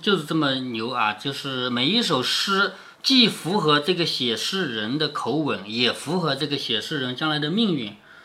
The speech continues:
这很不容易。因为曹雪芹只是一个人而已，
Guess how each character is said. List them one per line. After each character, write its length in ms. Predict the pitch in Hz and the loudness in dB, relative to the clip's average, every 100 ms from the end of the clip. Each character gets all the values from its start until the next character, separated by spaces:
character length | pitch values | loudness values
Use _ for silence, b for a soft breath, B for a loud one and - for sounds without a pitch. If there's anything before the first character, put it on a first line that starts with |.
| B B | B B
这 260 | - 160 143 | 0 2 2
很 180 | - 127 | 2 -2
不 60 | |
容 180 | 156 127 | 0 -2
易。 160 | 127 107 B B | -4 -6 B B
因 140 | 165 | 0
为 240 | 175 165 165 B B B B - | 2 2 -2 B B B B -10
曹 220 | - 233 | 6 6
雪 140 | 220 170 | 8 6
芹 180 | 185 | 6
只 100 | 180 | 4
是 300 | 151 151 147 147 - _ - | 0 -2 -2 -6 -18 _ -4
一 140 | 160 | 2
个 100 | 196 | 4
人 140 | 135 117 | 6 6
而 180 | 113 | 2
已， 180 | 113 98 | -2 -6